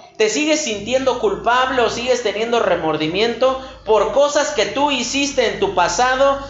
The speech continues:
y que no has solucionado verdaderamente con Dios.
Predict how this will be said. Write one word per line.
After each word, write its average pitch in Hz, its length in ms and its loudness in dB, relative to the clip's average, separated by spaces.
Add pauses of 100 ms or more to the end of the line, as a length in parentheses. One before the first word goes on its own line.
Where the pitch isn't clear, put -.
(100)
y 240 160 -6
que 233 140 2
no 285 360 4
has 294 200 4
solucionado 247 840 2
verdaderamente 226 880 2
con 220 200 2
Dios. 220 460 -2